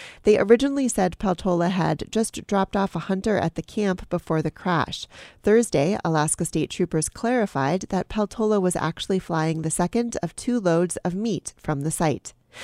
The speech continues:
Troopers say two hunters at the scene pulled Peltola from the wrecked plane and provided medical care.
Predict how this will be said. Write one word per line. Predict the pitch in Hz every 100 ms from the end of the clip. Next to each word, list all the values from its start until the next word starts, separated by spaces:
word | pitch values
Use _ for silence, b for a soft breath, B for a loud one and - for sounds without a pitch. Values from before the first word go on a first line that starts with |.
| B B
Troopers | - 247 233 220 -
say | - 190 180
two | - 247
hunters | 233 196 233 233 208
at | -
the | 175
scene | - 190 175 180
pulled | - 180 185
Peltola | - 175 - 175 170
from | 165 160 165
the |
wrecked | 156 156 - -
plane | - 180 180 196 B B B -
and | 175
provided | 214 175 180 185 220
medical | 170 156 - 156
care. | - 180 165 151